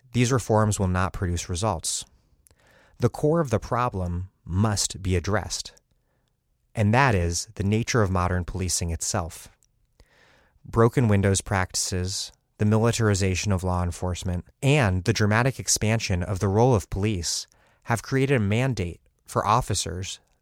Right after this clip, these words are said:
that must be rolled back. This book shows how the expansion of police authority is inconsistent with community empowerment, social justice,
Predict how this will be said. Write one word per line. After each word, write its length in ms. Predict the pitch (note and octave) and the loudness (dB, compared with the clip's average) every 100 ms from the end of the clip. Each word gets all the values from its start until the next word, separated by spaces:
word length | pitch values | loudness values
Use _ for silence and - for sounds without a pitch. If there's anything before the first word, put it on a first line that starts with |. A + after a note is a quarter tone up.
| A2+ | -8
that 200 | G#2+ G2+ | -2 0
must 400 | G2+ A2+ B2 - | 2 0 0 -2
be 100 | F#2+ | -2
rolled 320 | F2+ F#2+ F2+ D#2+ | -2 0 -2 -2
back. 380 | G2 F2 - - - _ _ _ _ G#2+ | -4 -4 -10 -20 -20 _ _ _ _ 0
This 240 | C#3 - | 2 2
book 240 | - - | 0 -2
shows 480 | - B2 G#2 F2 E2+ | 0 2 2 2 -2
how 100 | A2 | -4
the 140 | G2+ G2 | -2 -2
expansion 640 | - - A#2 B2 C3+ D3 | -2 -2 -2 -2 0 0
of 160 | A#2 - | -2 -2
police 280 | G#2+ G#2 | 0 0
authority 600 | G2 - G2+ G2+ F2+ F2+ F#2+ _ _ - | 0 2 2 2 0 -6 -10 _ _ -6
is 160 | G#2+ | -4
inconsistent 880 | - D3+ - B2 - C3+ - E2 - | 0 -2 0 0 0 0 0 -2 -2
with 160 | G2+ - | -6 -4
community 460 | G#2+ G#2 G#2 F#2+ | -2 2 2 2
empowerment, 580 | F2 - G2+ A2 B2+ C#3 - _ _ _ _ | 0 0 0 0 0 -4 -8 _ _ _ _
social 400 | - A#2 A2 D3+ | 0 2 4 2
justice, 680 | A2 A#2+ B2 - F2 - | 0 0 -2 -4 -6 -8